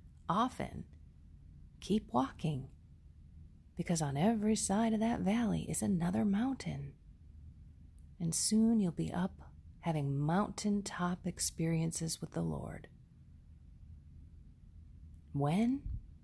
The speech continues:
Only he knows. But you do have to trust that this is the time, in the desert, in the trials, God is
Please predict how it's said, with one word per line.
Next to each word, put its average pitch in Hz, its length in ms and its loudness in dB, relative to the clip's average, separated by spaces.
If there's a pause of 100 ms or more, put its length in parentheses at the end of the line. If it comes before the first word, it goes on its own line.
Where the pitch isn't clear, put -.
(640)
Only 160 300 2
he 160 200 0
knows. 127 540 -4 (1600)
But - 100 -2
you 185 120 2
do 170 260 2
have 202 200 0
to 202 100 -2
trust - 760 -2
that 147 160 -2 (120)
this 165 460 2
is 180 160 0
the - 140 -4 (100)
time, 147 640 -4
in 180 200 6
the 208 120 2
desert, 175 840 0 (760)
in 165 140 6
the 185 100 4
trials, 185 840 0 (1000)
God 160 540 0 (420)
is 147 260 -2